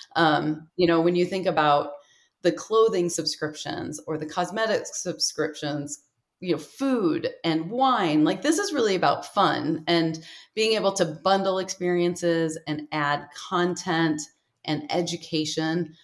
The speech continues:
to your subscriptions is where you can really engage customers and then ultimately build loyal customers. So it's not about having necessarily a subscriber.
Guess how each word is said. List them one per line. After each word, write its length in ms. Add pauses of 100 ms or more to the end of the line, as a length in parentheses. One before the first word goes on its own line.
(180)
to 160
your 160
subscriptions 800
is 180
where 160
you 100
can 280
really 360
engage 400
customers 520
and 160
then 200
ultimately 560
build 520 (800)
loyal 480
customers. 580
So 100
it's 140
not 180
about 220
having 340
necessarily 560
a 60
subscriber. 840